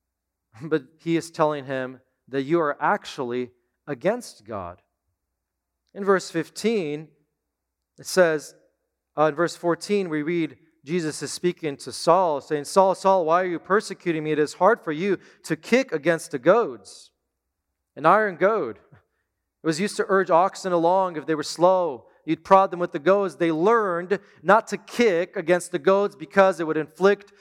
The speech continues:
more pain. And Jesus is telling Paul, it's foolish to fight back against God. It's a losing battle. It leads only to more self-inflicted trouble.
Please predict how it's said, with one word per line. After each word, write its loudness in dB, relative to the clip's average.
more 2
pain. -6
And -2
Jesus -2
is -6
telling 4
Paul, 2
it's 0
foolish -2
to -6
fight 4
back 2
against -6
God. 2
It's -8
a 6
losing -2
battle. 2
It 4
leads -2
only 2
to -10
more 2
self-inflicted 2
trouble. 0